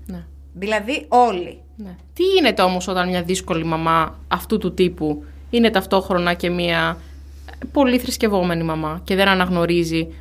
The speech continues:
Speaker 1: αυτή τη δυσκολία που επιβάλλει στα παιδιά της;
Speaker 2: Ε, νομίζω το είπες εσύ, θα κόψεις το,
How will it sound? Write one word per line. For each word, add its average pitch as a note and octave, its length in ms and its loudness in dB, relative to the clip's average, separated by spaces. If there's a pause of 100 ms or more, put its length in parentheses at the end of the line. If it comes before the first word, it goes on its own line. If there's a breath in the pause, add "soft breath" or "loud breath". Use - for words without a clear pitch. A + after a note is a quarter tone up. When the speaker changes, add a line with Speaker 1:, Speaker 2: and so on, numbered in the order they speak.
(140 loud breath)
Speaker 1:
αυτή F3 180 -2
τη F3 100 -4
δυσκολία E3+ 460 0
που E3 60 -10
επιβάλλει D#3+ 340 0
στα F3 120 -6
παιδιά D3+ 340 -6
της; G3+ 140 0
Speaker 2:
Ε, G#3+ 40 2
νομίζω C4 340 4
το D4 80 4
είπες C4+ 280 -2
εσύ, - 300 -8
θα E3+ 60 -8
κόψεις A3 360 -6
το, F#3+ 460 0